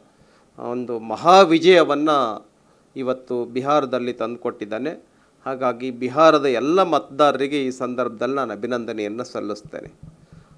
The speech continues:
ಹತ್ತತ್ರ ಒಂದು ನೂರ ಎಂಬತ್ತೈದರಿಂದ ಹತ್ತತ್ರ ನೂರ ತೊಂಬತ್ತರವರೆಗೆ ಏನು ಇವತ್ತು ಸೀಟುಗಳು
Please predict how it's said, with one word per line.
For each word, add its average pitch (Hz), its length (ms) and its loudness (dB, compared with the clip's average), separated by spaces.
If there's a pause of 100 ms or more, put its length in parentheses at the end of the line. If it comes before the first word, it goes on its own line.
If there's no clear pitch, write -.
(120)
ಹತ್ತತ್ರ 165 400 0
ಒಂದು 160 400 4
ನೂರ 156 280 2
ಎಂಬತ್ತೈದರಿಂದ 175 1200 4
ಹತ್ತತ್ರ 160 720 0
ನೂರ 151 320 2
ತೊಂಬತ್ತರವರೆಗೆ 143 1000 0 (220)
ಏನು 131 240 -2
ಇವತ್ತು 123 380 -4
ಸೀಟುಗಳು 131 720 -4